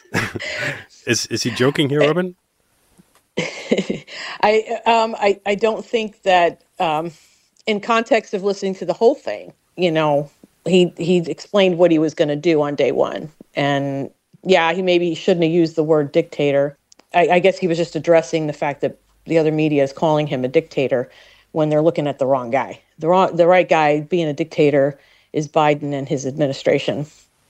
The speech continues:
Speaker 1: Som Robin Wilson ser det, så er det nærmere den nuværende præsident Joe Biden, der er antidemokratisk. Ikke mindst fordi hun jo, som størstedelen af de republikanske vælgere, mener, at der var snyd involveret ved præsidentvalget i tyve tyve, da Biden blev valgt.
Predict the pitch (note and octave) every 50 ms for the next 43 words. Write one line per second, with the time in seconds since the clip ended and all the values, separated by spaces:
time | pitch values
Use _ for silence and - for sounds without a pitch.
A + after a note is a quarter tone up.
0 | _ _ _ _ _ _ _ _ _ _ _ _ - - - A2+ A2+ A2+ G#2 G#2+
1 | G#2+ G#2+ G#2+ G2+ G2 B2 D3 - - G#2+ F#2+ - - A2+ G2 F2+ F2 - - A#2+
2 | A#2 A#2 A#2 G2+ F#2 F#2+ G#2+ G#2 F#2+ - E2+ E2 F#2 C#3 E3 F3+ - F2+ - -
3 | F2 - F2 F#2 F2+ E2+ - F2+ F2 E2 F2 E2 E2+ E2 - G#2 F2+ F2+ E2 D2+
4 | E2+ - - - E2+ E2 E2 - - F#2 F2 D2+ D2 C#2+ C#2 - _ _ _ _
5 | _ _ _ _ - D#3 D3 - D#3 D#3 C3 - - - B2 A2 B2 C3 A#2 G2+
6 | A#2 A#2 C3 B2+ A#2 F#2+ D#2+ - - - G2 F2 D#2 C#2 _ - - - - B2+
7 | D#3+ - - G#2 G#2+ G2+ F2 E2+ E2 D#2 D#2+ E2+ - F2+ D#2 - - E2 F#2 -
8 | A2 G2+ - - - - E2 D2+ C#2+ D2 D2+ D#2+ F#2 F#2+ A2+ C3+ C#3+ A#2+ G2+ F2
9 | - _ _ _ _ _ _ _ A#2 C3+ C3 A#2 G2+ F2 E2+ - - F#2 F2 F2
10 | F2 - - - C#3+ D3+ B2 F2+ F2+ E2+ E2+ D#2 F2+ A2 G2+ E2+ D#2 D2+ D#2+ D#2
11 | - - - F2 - F2+ F#2 A2 G#2+ E2 E2+ E2+ E2 D#2+ D#2 - - - - F2
12 | E2 - - - - F2 F2 F#2+ G#2 - - D#2 - D#2+ D#2 E2 F2 G2 D#2+ D#2
13 | D2 C2+ - F2+ F2+ _ - -